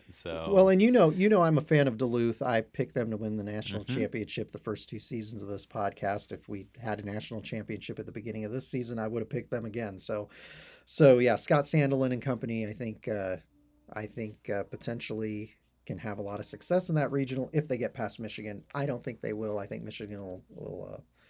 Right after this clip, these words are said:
Speaker 2: get that game. So.
Speaker 1: So we're back on to the same page. We both have North Dakota, Wisconsin. We both have U N O and Boston College.
Speaker 2: Yes.
Speaker 1: Correct?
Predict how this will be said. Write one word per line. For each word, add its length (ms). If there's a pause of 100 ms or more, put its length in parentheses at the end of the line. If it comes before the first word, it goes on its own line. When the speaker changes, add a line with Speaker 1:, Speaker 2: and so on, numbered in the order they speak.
(840)
Speaker 2:
get 180
that 200
game. 280
So. 280 (840)
Speaker 1:
So 260
we're 220
back 440
on 440
to 260
the 140
same 280
page. 420 (160)
We 180
both 280
have 220
North 160
Dakota, 240
Wisconsin. 520
We 100
both 260
have 300
U 180
N 100
O 300
and 300
Boston 420
College. 500 (260)
Speaker 2:
Yes. 360
Speaker 1:
Correct? 280